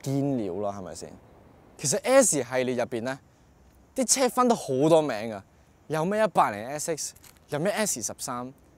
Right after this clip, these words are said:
有 Silvia，有成噉樣噉樣噉樣。我哋下一集講解一下點樣分，同埋點樣講佢哋啲 model name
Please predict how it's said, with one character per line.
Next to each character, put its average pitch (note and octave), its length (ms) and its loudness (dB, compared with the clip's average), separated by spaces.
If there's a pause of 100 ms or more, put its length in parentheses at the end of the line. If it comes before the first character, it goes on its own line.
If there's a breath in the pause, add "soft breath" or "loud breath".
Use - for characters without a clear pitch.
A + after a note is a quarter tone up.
(120)
有 D3 120 -2
Silvia， C3 500 -2 (120)
有 A#2+ 160 -8
成 A#2 240 -6
噉 A2 60 -8
樣 B2+ 120 -8
噉 G#2+ 100 -10
樣 G2+ 140 -12
噉 F#2 100 -18
樣。 F2 100 -18 (720 soft breath)
我 G#3+ 100 2
哋 G3+ 120 6
下 E3+ 180 8
一 - 20 8
集 G3+ 100 8 (720)
講 D3 220 2
解 E3+ 160 4
一 E3+ 100 4
下 A2+ 300 -6 (360)
點 D#3 100 -2
樣 G3 120 2
分， E3+ 380 0 (580)
同 D3 140 -4
埋 A#2 80 0
點 C#3+ 140 -2
樣 G3+ 140 0
講 C3 380 -2 (220)
佢 C#3+ 140 -4
哋 A#2+ 100 -2
啲 C#3+ 100 -2
model C#3 360 -2
name A#2 220 -6